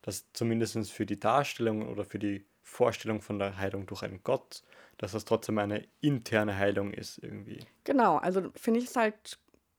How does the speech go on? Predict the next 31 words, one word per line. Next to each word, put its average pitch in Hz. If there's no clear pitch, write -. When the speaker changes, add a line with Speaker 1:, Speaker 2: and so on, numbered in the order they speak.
Speaker 2:
schon 254
spannend, 262
weil 214
es -
hat 240
halt 277
diesen 269
Charakter 254
von 254
was 247
Medizinischem. 262
Es 208
ist 202
aber 190
trotzdem 226
überirdisch 202
fantastisch -
in 202
dem 214
Sinne, 190
dass 185
es 185
halt 175
real 170
in 185
dieser 185
Zeit 165
noch 180
nicht -
praktiziert -
wurde. 214